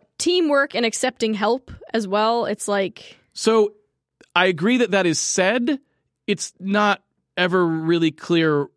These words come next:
Speaker 2: that that is a through line. It happens, but it doesn't really make sense when it happens. We can talk about that one separately.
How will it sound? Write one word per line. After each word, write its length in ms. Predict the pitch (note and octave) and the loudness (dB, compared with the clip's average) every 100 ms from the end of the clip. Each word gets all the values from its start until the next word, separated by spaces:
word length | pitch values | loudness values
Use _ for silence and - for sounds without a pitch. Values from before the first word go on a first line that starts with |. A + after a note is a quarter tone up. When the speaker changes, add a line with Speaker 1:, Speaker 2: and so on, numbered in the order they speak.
| _ _ | _ _
Speaker 2:
that 220 | C#3+ D#3 D3 C3+ | -4 -4 -2 -2
that 220 | D#3 D#3 | 0 0
is 160 | D3 | 0
a 60 | C#3 | -4
through 460 | - - D3 D#3+ C#3+ | -6 -4 0 2 0
line. 280 | A2+ G2+ - | -4 -8 -8
It 140 | D#3+ | -8
happens, 1300 | - - G#3+ A#3+ - F#3+ E3 F#3 A#3 B3 A3 - - _ _ _ _ _ | -4 0 0 0 0 0 0 2 2 0 -2 -8 -14 _ _ _ _ _
but 120 | F3+ | -2
it 60 | F3+ | 2
doesn't 300 | G#3 G#3 G#3 | 2 2 2
really 320 | G3 F3+ E3+ | 2 0 0
make 320 | D#3+ E3+ D#3+ | -2 -4 -4
sense 640 | - - - F3+ E3+ - | -8 -8 -2 0 0 -2
when 100 | D3 | -4
it 100 | C3+ | -2
happens. 480 | B2 A#2 - F#2+ G#2+ | -2 -4 -6 -14 -8
We 120 | - | -4
can 80 | F#3+ | 0
talk 120 | G#3 | 0
about 160 | G#3 F#3+ | 0 0
that 100 | E3+ | 0
one 80 | D3 | -2
separately. 400 | C#3 - - - | -4 -8 -14 -20